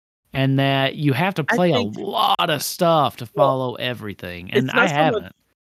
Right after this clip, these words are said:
Speaker 2: It's not so much that it's, it is very spread.
Speaker 1: It's spread
Speaker 2: Problem
Speaker 1: out.
Speaker 2: with it being spread out is that it's spread out on co-, through consoles. But that's not even
Speaker 1: Yeah.
Speaker 2: its biggest issue, is that it's spread out. The biggest issue is that for every question you have,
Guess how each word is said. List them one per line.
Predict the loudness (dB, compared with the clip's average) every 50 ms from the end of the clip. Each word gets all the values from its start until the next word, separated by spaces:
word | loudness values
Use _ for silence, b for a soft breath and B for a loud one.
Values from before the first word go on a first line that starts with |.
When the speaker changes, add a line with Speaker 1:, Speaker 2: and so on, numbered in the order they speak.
| _ _ _
Speaker 2:
It's | -4 -4
not | -2 -2
so | -2
much | -6 -2 0
that | 0 0 0
it's, | -2 -8 -10 -10 -10 -12 -12 -12 _ _ 2
it | 2 4 6
is | 4 4 4 4
very | 2 2 2 2
spread. | 0 -4 -10 -4 0 2 2 2 2 0 -2
Speaker 1:
It's | -2 -2 -2
spread | -2 0 0 2 4
Speaker 2:
Problem | 4 4 4 4 2
Speaker 1:
out. | 2
Speaker 2:
with | 2 2
it | 2
being | 0 -2 -2 -4
spread | -10 -2 0 2 2 4
out | 4 4 2 0
is | 0 -2
that | -4 -4
it's | -4 -2
spread | 0 0 2 2
out | 0 -2
on | -4 -8
co-, | -12 -16 -16 -16 _ -20 -16 -8
through | -6 -4 -4 -4
consoles. | -4 -4 -2 -2 -2 -2 -2 -4 -4 -4 -6 -8 -10 B B B B B B B
But | -2 2
that's | 4 4 4 4
not | 2 2
even | 2 0 0
Speaker 1:
Yeah. | -2
Speaker 2:
its | -2 -4
biggest | -2 0 0 2 2 0 -2 0
issue, | -2 0 0 -2 -4 -4 -4 -4
is | -2 0
that | 0 0 0
it's | 0 -6
spread | -4 -2 0 2 2
out. | 2 0 0 -2
The | -4 2
biggest | 2 2 2 2 -2 -2 -2
issue | -4 -4 -2 -2 0 0 2
is | 0 2
that | 2 2 2 2 0 -2
for | -4 0 2
every | 2 2 2 -2 -6
question | -2 0 2 2 2 2 -2 -2 -2 -2 -2
you | -2 -2
have, | -2 0 0 2 2 2 2 0